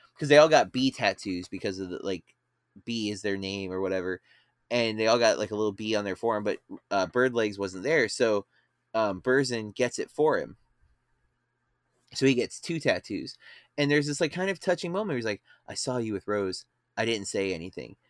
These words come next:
And I'm, I'm like, "Wow, that's not what I thought was gonna happen." I totally expected them to be like,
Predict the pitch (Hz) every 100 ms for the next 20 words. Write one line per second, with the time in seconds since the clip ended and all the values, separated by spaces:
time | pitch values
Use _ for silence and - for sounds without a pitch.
0 | _ _ _ 139 143 170 180 - 170 190
1 | 160 - 110 143 175 147 123 - 120 107
2 | 104 101 104 90 92 101 92 87 - 65
3 | 117 - 147 151 139 120 110 127 107 110
4 | 110 107 101 110 104 98